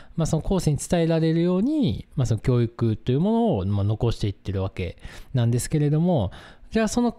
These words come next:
教育を通して自分の人生が、まあ、開いていくか、後世の人たちが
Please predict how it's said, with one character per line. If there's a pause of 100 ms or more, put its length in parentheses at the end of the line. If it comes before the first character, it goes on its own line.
教
育 (400)
を
通
し
て
自
分
の
人
生
が、 (360)
ま
あ、
開
い
て
い
く
か、
後
世
の
人
た
ち
が